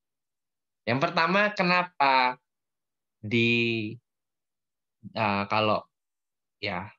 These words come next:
kalau kita menjemur pakaian itu ditaruh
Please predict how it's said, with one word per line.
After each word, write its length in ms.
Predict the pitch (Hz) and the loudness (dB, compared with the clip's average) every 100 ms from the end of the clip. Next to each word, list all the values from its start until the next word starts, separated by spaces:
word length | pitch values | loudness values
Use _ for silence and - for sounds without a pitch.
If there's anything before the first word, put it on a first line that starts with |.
| _ _ _ | _ _ _
kalau 400 | 104 101 101 98 | -6 -4 -6 -8
kita 320 | 107 - 107 | -10 -2 -2
menjemur 720 | 110 110 107 110 107 127 196 _ _ _ _ - | -2 -6 -6 -4 -2 -2 -4 _ _ _ _ -6
pakaian 640 | 110 - 110 113 127 147 147 _ _ _ - | -4 -2 0 2 0 -4 -12 _ _ _ -6
itu 320 | 123 - 131 | -6 -2 -4
ditaruh 800 | 123 113 110 104 101 104 104 104 | -2 -4 0 0 0 -2 -4 -6